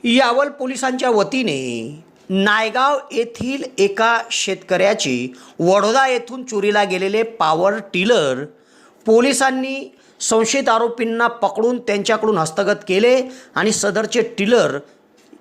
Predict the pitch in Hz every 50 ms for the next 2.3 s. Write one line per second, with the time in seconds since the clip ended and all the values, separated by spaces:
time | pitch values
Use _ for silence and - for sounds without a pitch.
0 | _ _ - - - 214 208 208 269 277 277 - - - - 233 214 214 - 202
1 | 202 202 220 202 147 131 131 131 - - - _ _ _ _ _ _ _ _ _
2 | _ - 220 220 233